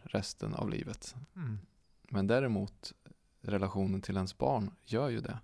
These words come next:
Speaker 2: Mm.
Speaker 1: Oavsett hur frånvarande man är eller hur pissig man är som förälder.
Speaker 2: Mm.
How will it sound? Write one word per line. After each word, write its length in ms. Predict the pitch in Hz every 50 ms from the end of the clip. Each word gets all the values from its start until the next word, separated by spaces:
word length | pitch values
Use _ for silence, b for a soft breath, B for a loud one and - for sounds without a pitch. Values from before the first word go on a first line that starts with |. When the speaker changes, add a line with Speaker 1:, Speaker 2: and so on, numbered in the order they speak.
| - _ -
Speaker 2:
Mm. 140 | 135 117 110
Speaker 1:
Oavsett 400 | - 107 101 101 - 101 98 -
hur 60 | 98
frånvarande 600 | - - 104 101 95 95 92 95 98 95 98 101
man 180 | 95 95 95 101
är 280 | 117 123 120 117 - -
eller 260 | 117 101 95 98 98 95
hur 340 | 92 92 92 98 98 98 - - _ _ _ _ _ _ _ _ _ _ _ _ _ _ _ _ _ _ _ - - _
pissig 440 | - 123 117 - - - 110 107 110
man 140 | 117 110
är 100 | 104 101
som 180 | 101 - 101 -
förälder. 460 | - 104 101 101 95 95 107 117 113 B B B B
Speaker 2:
Mm. 160 | 113 110 107